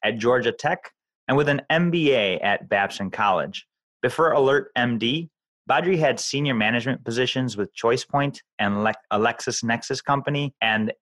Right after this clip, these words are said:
A G C O Corporation, each for several years.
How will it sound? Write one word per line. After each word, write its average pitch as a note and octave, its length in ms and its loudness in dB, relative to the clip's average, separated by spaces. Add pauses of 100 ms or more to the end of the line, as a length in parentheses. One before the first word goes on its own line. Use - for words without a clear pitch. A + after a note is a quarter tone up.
A B2+ 160 2
G C3 220 -4
C A2+ 320 0
O E2+ 360 2
Corporation, F#2 760 -2 (120)
each D3+ 280 -2
for - 180 -2
several A2 420 0
years. F2+ 480 -2